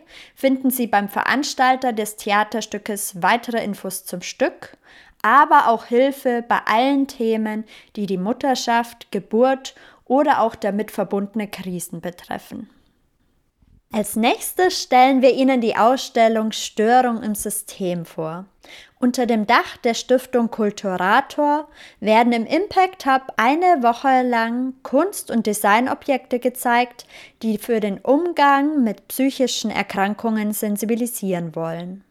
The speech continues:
Julia Krivachi, Kulturwissenschaftlerin, Coach und Initiatorin der Ausstellung, erzählt uns von ihrer Motivation, Störung im System ins Leben zu rufen.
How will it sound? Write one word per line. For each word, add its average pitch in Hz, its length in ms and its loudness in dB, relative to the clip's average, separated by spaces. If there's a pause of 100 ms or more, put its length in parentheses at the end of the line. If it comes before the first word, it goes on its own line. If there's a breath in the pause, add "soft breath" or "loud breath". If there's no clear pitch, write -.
(580 loud breath)
Julia 330 500 2
Krivachi, 254 880 -4 (180)
Kulturwissenschaftlerin, 233 1400 -2 (120)
Coach 339 480 0
und 240 180 -2
Initiatorin 233 1000 -2
der 214 260 -2
Ausstellung, 202 600 -4 (380 soft breath)
erzählt 240 520 -2
uns 254 200 2
von 214 200 -4
ihrer 208 220 0
Motivation, 202 920 -2 (220)
Störung 254 540 0
im 240 140 -4
System 208 600 -6
ins 262 260 -4
Leben 170 360 -6
zu - 180 -10
rufen. 165 560 -14